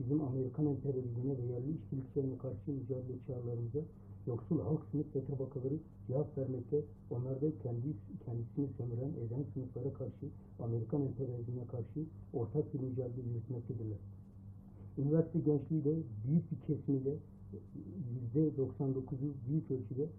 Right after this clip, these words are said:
anti-emperyalist, sosyalist fikirlere sahiptir. Şimdi bizim bu mücadelemizin halk sınırlarına ulaşmasını engellemek isteyen Amerikan emperyalistleri ve yerli işbirlikçileri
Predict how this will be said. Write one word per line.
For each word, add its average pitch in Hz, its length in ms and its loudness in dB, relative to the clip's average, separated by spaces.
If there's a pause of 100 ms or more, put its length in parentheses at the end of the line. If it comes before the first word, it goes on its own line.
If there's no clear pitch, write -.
(140)
anti-emperyalist, 135 920 0
sosyalist 131 520 -2
fikirlere 117 400 -2 (100)
sahiptir. - 400 -4 (800)
Şimdi 170 280 8
bizim 165 220 8
bu 185 40 6
mücadelemizin 156 840 8 (140)
halk 170 240 6
sınırlarına 156 360 8
ulaşmasını 147 540 4
engellemek 139 580 6
isteyen 151 300 2 (280)
Amerikan 135 440 4
emperyalistleri 135 680 4
ve 131 40 8
yerli 131 360 4
işbirlikçileri 135 600 0